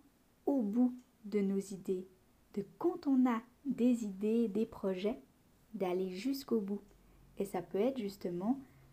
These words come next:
une idée, mais ça peut aussi être un raisonnement, un raisonnement de pensée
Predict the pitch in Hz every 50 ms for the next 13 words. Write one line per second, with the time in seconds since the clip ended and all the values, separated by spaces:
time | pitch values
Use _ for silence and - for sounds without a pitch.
0 | - - - - - 233 214 208 208 208 196 175 208 202 208 240 294 320 320 -
1 | - - - - - - - - - - _ - 214 196 - - 185 - - -
2 | - - 294 302 302 - - 233 262 262 - - 220 208 202 - 254 269 262 262
3 | 254 247 240 233 226 226 233 - - _ _ _ _ _ _ _ - 185 170 175
4 | 247 277 294 294 269 247 240 240 240 233 240 - 240 233 233 - - - 214 202
5 | 208